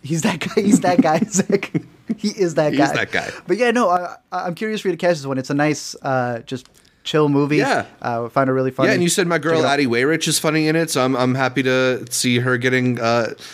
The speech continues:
Speaker 2: slowly getting bigger. I know she's got, like, a Katie Aselton movie coming up too. So yeah, uh, I'll definitely catch up with Crush. Um, a very tonally different movie, also available on streaming. This one first premiered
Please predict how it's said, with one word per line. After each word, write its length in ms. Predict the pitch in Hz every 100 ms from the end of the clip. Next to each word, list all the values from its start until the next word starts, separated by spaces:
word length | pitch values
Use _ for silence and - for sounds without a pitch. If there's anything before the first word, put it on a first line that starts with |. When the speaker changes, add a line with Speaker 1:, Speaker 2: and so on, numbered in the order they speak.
| - - 101 -
Speaker 2:
slowly 420 | - 139 131 135
getting 280 | 139 135 131
bigger. 260 | 131 143
I 60 | 135
know 140 | 123
she's 180 | 120 113
got, 200 | 117 113
like, 120 | 110
a 60 | 98
Katie 300 | - 110 98
Aselton 380 | 95 110 107 110
movie 200 | 101 101
coming 220 | 104 98
up 80 | 95
too. 120 | 101
So 200 | - 98 - - -
yeah, 180 | 180 - - _ -
uh, 160 | 107 110
I'll 160 | 117
definitely 280 | 117 120 120
catch 300 | 117 104 -
up 160 | 101 -
with 320 | 104 95 -
Crush. 640 | - 107 117 160 - - - - - - -
Um, 380 | 104 113 117 117 -
a 300 | 139 139 123 - _ -
very 600 | 117 113 165 202 196 165
tonally 440 | 139 156 151 143
different 340 | 123 127 131 120
movie, 280 | 120 117
also 380 | 113 127 131 143
available 520 | 123 117 113 107 113
on 260 | 110 110 107
streaming. 560 | - 107 107 107 107 101 - -
This 180 | 151 156
one 180 | 160 139
first 440 | 123 139 143 -
premiered 720 | - 131 117 117 123 123 117